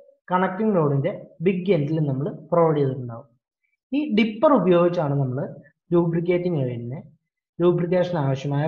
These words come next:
പോയിന്റുകളിലേക്ക് എത്തിക്കുന്നത്. ഇനി നമുക്ക് ഇതിന്റെ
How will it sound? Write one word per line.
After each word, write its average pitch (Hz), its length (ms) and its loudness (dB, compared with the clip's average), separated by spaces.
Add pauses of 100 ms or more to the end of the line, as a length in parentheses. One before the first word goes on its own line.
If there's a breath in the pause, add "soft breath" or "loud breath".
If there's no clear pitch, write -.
പോയിന്റുകളിലേക്ക് 131 720 0 (540)
എത്തിക്കുന്നത്. 139 480 -4 (1300)
ഇനി 226 160 -2
നമുക്ക് 214 220 4
ഇതിന്റെ 185 220 2